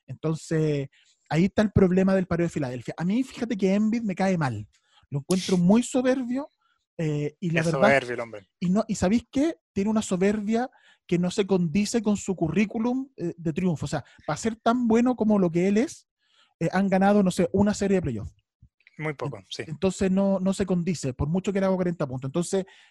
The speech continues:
Speaker 1: eh, y este año no veo, mm, está difícil que lleguen muy arriba.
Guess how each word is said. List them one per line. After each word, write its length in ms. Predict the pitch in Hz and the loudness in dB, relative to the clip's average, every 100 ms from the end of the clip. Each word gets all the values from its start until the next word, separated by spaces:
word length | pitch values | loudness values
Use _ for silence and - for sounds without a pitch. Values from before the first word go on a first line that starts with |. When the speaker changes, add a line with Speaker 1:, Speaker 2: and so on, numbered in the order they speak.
| - | -8
Speaker 1:
eh, 480 | 160 160 156 147 139 | -4 -2 -2 -4 -6
y 100 | 165 | -6
este 240 | 190 - 185 | -6 -2 -2
año 260 | 185 196 196 | 0 -2 -4
no 160 | 196 | -4
veo, 440 | 180 196 180 160 - - | 0 4 4 2 -2 -20
mm, 320 | 147 160 147 | -12 -10 -6
está 320 | 156 - 170 | -6 -4 -2
difícil 500 | 170 160 202 - 143 | -2 0 -2 -2 -8
que 120 | 139 | -8
lleguen 340 | 127 135 131 127 | -8 -8 -10 -10
muy 240 | 135 131 | -10 -10
arriba. 340 | 107 90 85 | -10 -14 -16